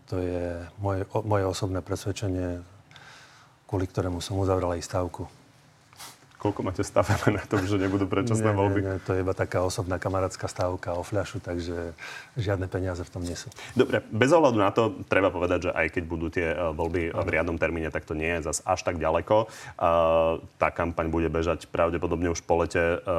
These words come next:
Speaker 2: na plné obrátky. Napokon niektorí hovoria, že beží už teraz. A môže to dopadnúť inak, ako že pán Pellegrini alebo pán Fico tie voľby vyhrajú?
Speaker 1: Môže to dopadnúť aj inak, veď, e,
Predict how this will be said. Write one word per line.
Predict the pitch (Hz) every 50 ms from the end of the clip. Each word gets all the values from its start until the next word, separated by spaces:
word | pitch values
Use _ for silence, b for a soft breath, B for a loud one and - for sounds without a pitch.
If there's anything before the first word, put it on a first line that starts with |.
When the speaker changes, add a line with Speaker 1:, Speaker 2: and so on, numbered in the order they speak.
| 80 82 82 85
Speaker 2:
na | 85
plné | - 113 98 85 80
obrátky. | 82 85 90 92 90 - - 101
Napokon | 87 85 82 - 92 - 90 85
niektorí | 80 78 76 - 90 85
hovoria, | 82 82 80 82 80 82 80
že | 85
beží | 80 80 80 87 98
už | 92 85 -
teraz. | - 82 80 87 104 - B B B B B B -
A | 90 87 85 85 85 85 - - - _ _ _ _ _ 101
môže | 98 98 113 139
to | 156 156 143 120
dopadnúť | 113 - 143 139 131 135 - -
inak, | 123 110 107 117 120 117 - 117
ako | 113 - 123 117
že | 110 113 110 -
pán | 113 107 107 104
Pellegrini | - 104 101 104 101 104 107 104 104 107 104 -
alebo | 98 101 98 98 101 101
pán | - 107 101
Fico | 92 - 92 - - 107 104 101 104 107 104 - - _ _ _ _ _
tie | - 104 98
voľby | 104 101 101
vyhrajú? | 107 98 98 113 135 147 - 156 123 - _ _ _ _ _ _ _ _ _ _ _ B B B B B B B B B _
Speaker 1:
Môže | 185 185 143 131
to | - 135 113
dopadnúť | 117 117 131 127 117 127 120 113 117
aj | 127 131
inak, | 156 156 135 123 104
veď, | - 127 107 107 110 87
e, | 113